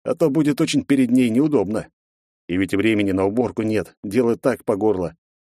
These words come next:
Это еще хорошо, что я комплект одежды постирал заранее.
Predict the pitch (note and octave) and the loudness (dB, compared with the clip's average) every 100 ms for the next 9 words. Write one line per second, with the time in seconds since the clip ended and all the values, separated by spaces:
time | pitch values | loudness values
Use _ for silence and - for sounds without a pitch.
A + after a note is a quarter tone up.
0 | _ - C3+ B2+ C3+ B2+ C3+ - D3+ B2+ | _ -2 0 2 0 0 0 0 0 0
1 | D#2+ - A2 G2 G2+ F#2 G#2+ G2 G2 G#2 | -2 -4 0 0 0 0 -2 -2 -4 0
2 | G#2+ F2+ F2+ - A2 G2+ F2+ D3 G#2 E2 | -2 -2 -6 -4 0 0 0 -2 -2 -4